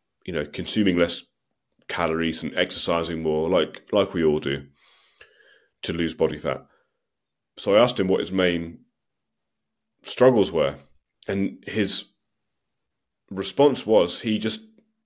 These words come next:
he, he didn't wanna feel like he shouldn't be in the gym. So he,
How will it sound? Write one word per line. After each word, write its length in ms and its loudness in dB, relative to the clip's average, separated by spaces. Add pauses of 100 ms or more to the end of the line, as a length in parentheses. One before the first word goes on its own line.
(140)
he, 280 -4
he 140 -8
didn't 280 4
wanna 160 2
feel 380 4
like 460 0 (760)
he 200 -8
shouldn't 340 0
be 140 2
in 60 0
the 60 -2
gym. 440 -4 (160)
So 240 0
he, 360 -2